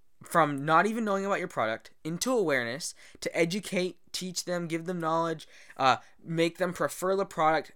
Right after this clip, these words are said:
let them try it, and then finally the purchase. You gotta figure out your customer acquisition cost, because if the purchase is fifty dollars, but it takes forty dollars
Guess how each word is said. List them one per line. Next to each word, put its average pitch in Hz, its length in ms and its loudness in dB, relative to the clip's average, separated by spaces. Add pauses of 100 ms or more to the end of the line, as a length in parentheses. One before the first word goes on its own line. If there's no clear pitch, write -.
(120)
let 139 240 -4
them 127 160 -4
try 180 400 2
it, 190 240 2 (320)
and 135 120 -2
then 131 120 -4
finally 139 320 0
the 110 80 -4
purchase. - 420 -8
You 180 100 -6
gotta 269 160 12
figure 254 260 6
out 220 80 6
your 185 100 2
customer 175 380 -4
acquisition 147 600 -4
cost, 107 400 -6 (300)
because 190 440 8 (380)
if 180 140 4
the 175 100 2
purchase 196 1000 2 (260)
is 151 160 -2
fifty 196 320 0
dollars, 170 720 2 (540)
but 180 100 6
it 170 180 4
takes 233 720 6 (140)
forty 240 540 6
dollars 139 680 4